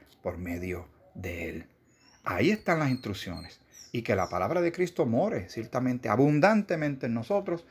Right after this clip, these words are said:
en usted, en mí, que pasemos esta palabra a otros en medio de esta situación y todos los días, no necesariamente, ahora hay una gran motivación, obviamente, porque la crisis cau-, eh, brinda también oportunidades.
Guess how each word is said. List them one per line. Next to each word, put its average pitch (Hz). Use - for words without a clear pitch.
en 156
usted, 165
en 110
mí, 233
que -
pasemos 143
esta 143
palabra 131
a 131
otros 170
en 120
medio 127
de 127
esta 127
situación 131
y 202
todos 226
los 214
días, 170
no 143
necesariamente, 185
ahora 139
hay 190
una 196
gran 185
motivación, 143
obviamente, 117
porque 135
la 120
crisis 135
cau-, 131
eh, 113
brinda 131
también 123
oportunidades. 117